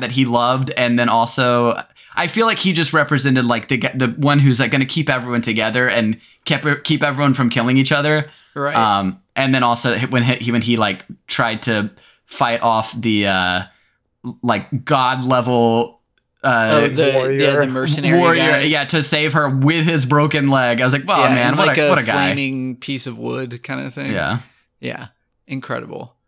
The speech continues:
Speaker 1: But Dan,
Speaker 2: Um,
Speaker 1: you're right. You're right. Dalila's great too. I don't know. And then
Speaker 2: Yeah,
Speaker 1: Majin's
Speaker 2: they're
Speaker 1: great
Speaker 2: all
Speaker 1: too. I,
Speaker 2: amazing.
Speaker 1: they're so
Speaker 2: That's the
Speaker 1: good. It's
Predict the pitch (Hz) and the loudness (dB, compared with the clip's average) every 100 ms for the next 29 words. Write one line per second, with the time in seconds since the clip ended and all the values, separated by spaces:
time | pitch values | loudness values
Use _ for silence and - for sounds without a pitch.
0 | _ - 135 147 151 151 151 143 185 202 | _ -4 0 2 2 2 2 2 2 2
1 | 131 151 202 202 170 156 160 156 - 240 | 2 0 0 2 2 0 0 0 0 0
2 | 233 202 240 302 349 349 339 302 262 302 | 2 2 2 2 4 2 4 4 4 6
3 | - 285 277 233 214 240 - - - 262 | 6 4 2 2 0 -2 -6 -8 -2 0
4 | - 277 220 269 - | 2 2 2 2 2